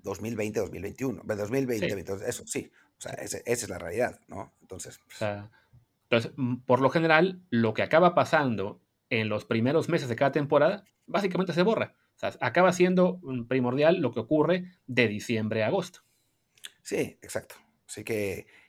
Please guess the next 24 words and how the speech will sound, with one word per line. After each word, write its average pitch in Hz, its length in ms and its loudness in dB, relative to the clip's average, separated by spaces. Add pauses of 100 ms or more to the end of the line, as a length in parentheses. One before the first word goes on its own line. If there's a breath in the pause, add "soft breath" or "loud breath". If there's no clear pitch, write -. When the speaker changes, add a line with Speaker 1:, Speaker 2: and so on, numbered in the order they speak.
(120)
Speaker 1:
creo 151 200 2
que, - 340 -6 (460)
o 135 80 -6
sea, 156 240 6 (320 loud breath)
lo 170 120 8
que 175 60 -6
pasa 247 180 4
es - 20 -10
que - 120 4
el - 140 2
timing 185 360 6
del 139 120 6
Balón 127 240 4
de 135 60 6
Oro 131 140 8
es 123 120 0
horrible. 139 500 2
O 104 100 -14
sea, 113 100 2
debería 117 240 2
entregarse 143 420 4
después 113 220 -2
del 110 80 2
verano. 107 420 0